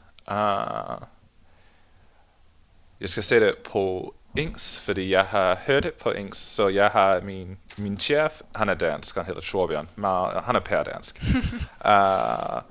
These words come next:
Speaker 1: og vi snakker om, om Danmark, øh, og han, og han siger,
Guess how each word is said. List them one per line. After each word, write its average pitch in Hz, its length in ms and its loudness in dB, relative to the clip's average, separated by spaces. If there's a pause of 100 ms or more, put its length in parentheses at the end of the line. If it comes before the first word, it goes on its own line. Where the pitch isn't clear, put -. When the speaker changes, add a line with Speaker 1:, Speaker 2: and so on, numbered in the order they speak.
(360)
Speaker 1:
og 101 280 2
vi 107 120 0
snakker 127 440 2
om, 101 340 -2
om 107 200 -2
Danmark, 151 680 -2 (200)
øh, 107 60 -4 (600)
og 98 280 -8
han, 113 200 -8
og 98 180 0
han 101 200 0
siger, 82 420 0